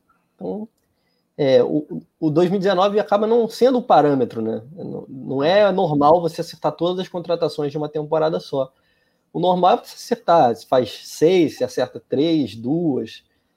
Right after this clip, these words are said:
É a média. E eu acho que a frustração maior fica porque, é... quando os jogadores vieram, a expectativa era muito alta, né, de manter o nível de dois mil e dezenove, ainda cresceu o elenco.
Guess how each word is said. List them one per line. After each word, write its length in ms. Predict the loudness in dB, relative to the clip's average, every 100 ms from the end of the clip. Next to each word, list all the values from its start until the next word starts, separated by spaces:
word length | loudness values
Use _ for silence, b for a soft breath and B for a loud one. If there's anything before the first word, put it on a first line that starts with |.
| _ _
É 120 | -4
a 60 | 0
média. 500 | 2 2 0 -6 -10 _ -20
E 240 | -14 -8
eu 100 | -4
acho 200 | -4 -4
que 140 | -6 -4
a 60 |
frustração 640 | -4 -6 -2 0 2 0 0
maior 380 | 2 6 4 2
fica 400 | -6 -6 -4 -4
porque, 560 | -6 -6 -2 0 0 _ _ _ _ _ _
é... 640 | 2 6 6 6 4 -2 -4 -2
quando 520 | 0 2 2 0 -4 -14 _
os 80 | -6
jogadores 480 | -2 0 0 -2 -6
vieram, 640 | -8 -2 0 2 0 -4 -6
a 80 | -6
expectativa 540 | -4 -6 -8 -8 -6
era 100 | -4
muito 280 | -6 -4 2
alta, 280 | 4 2 0
né, 60 | -2
de 100 | -2
manter 300 | -4 -2 0
o 80 |
nível 380 | 0 -2 -4 -6
de 80 | -6
dois 140 | -6 -6
mil 80 |
e 20 | -4
dezenove, 460 | -2 0 0 0
ainda 180 | -2 -2
cresceu 460 | -4 -6 -4 0 2
o 40 |
elenco. 440 | 2 0 0 -6